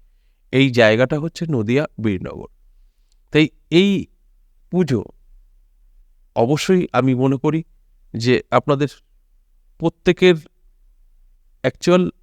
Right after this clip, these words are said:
বলা ঠিক হবে না যে আসার জন্য, কারণ সবাই আসতে পারবেন না, অনেক দূরে যারা আছেন আমি জানি আসতে পারবেন না। যারা আমার আশেপাশে আছেন তারা অবশ্যই আসতে পারেন, সকলকে আমার আমন্ত্রণ রইল।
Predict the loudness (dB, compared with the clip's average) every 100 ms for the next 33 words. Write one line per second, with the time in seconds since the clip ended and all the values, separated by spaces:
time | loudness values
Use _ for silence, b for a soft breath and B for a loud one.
0 | _ _ -4 0 2 0 -6 -4 -4 0
1 | 0 0 -4 -6 -2 0 2 0 -2 -4
2 | -2 -2 -2 -2 0 0 0 _ _ _
3 | _ 0 0 0 0 0 -2 -8 -10 -6
4 | -4 -4 -4 0 0 2 2 0 -2 -10
5 | -6 -2 0 0 -2 -4 -6 -6 -6 -10
6 | -14 _ _ _ _ _ 0 2 2 2
7 | 0 0 0 -4 -4 -4 -4 -2 -4 -4
8 | -12 -14 _ _ _ _ -4 -4 0 -2
9 | 0 -2 -2 -4 -6 -6 -4 -4 -2 -2
10 | -2 -6 0 0 0 0 2 2 -2 -4
11 | 0 2 2 -2 -4 -8 -16 _ _ _
12 | _ _ -12 -8 -4 -2 -2 -2 -6 -12
13 | 0 0 0